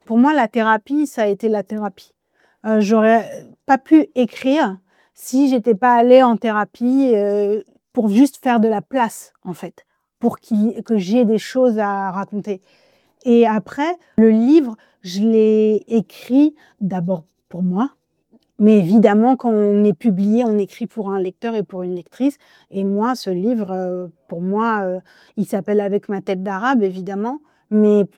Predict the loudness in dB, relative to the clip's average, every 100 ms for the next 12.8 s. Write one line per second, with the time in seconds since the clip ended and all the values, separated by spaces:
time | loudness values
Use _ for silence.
0 | -4 0 2 4 2 2 0 -2 -6 -6
1 | -6 -6 -8 -6 -8 -2 -2 -2 -4 -8
2 | -4 -4 -4 -6 -8 _ _ _ _ -8
3 | -8 -8 0 2 4 2 -2 -10 -12 -12
4 | -14 _ _ _ _ _ -4 -2 -2 -2
5 | 0 -2 -2 -4 -6 -4 -6 -6 -6 -6
6 | -6 -8 -8 -6 -4 -6 -8 -10 -12 -12
7 | -14 -8 -6 -6 -4 -4 -4 -6 -8 -8
8 | -12 _ -4 2 4 4 4 2 0 -2
9 | -6 0 2 2 -2 -2 -2 -2 -6 -4
10 | 0 2 2 2 2 0 -4 _ _ -4
11 | 4 6 8 6 6 2 0 0 -2 -6
12 | -2 -2 0 -2 -4 -4 -4